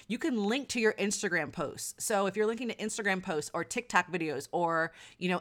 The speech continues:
Instagram reels, maybe put a snippet of the reel or TikTok video.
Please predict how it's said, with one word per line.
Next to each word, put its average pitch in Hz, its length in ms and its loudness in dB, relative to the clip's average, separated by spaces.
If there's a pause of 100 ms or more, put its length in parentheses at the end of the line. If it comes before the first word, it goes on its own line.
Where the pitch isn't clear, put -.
Instagram 208 580 2
reels, 131 360 -2
maybe 262 160 2
put - 200 -2
a 196 100 4
snippet 220 640 0
of 185 460 4
the 175 140 2
reel 170 540 2
or 165 140 2
TikTok 180 520 -2
video. 160 440 0